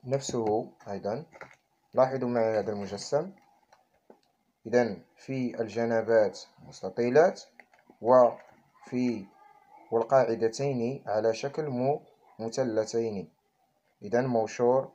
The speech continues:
ثلاثي قائم. إذن هناك عدة أنواع من الموشورات القا-، القائمة، وهناك حالتين خاصتين هما متوازي المستطيلات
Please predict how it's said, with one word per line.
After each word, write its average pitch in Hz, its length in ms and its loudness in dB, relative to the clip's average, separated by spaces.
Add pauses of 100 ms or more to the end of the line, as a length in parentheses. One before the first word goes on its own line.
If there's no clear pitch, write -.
ثلاثي 117 600 0 (380)
قائم. 113 340 4 (1700)
إذن 127 340 2
هناك 135 400 2
عدة 127 580 2 (100)
أنواع 123 340 4
من 117 180 0 (280)
الموشورات 120 600 4
القا-، 156 320 2 (400)
القائمة، 113 540 2
وهناك 127 500 0
حالتين 120 640 -2
خاصتين 120 720 -4
هما 110 280 0 (320)
متوازي 117 540 2
المستطيلات 110 840 0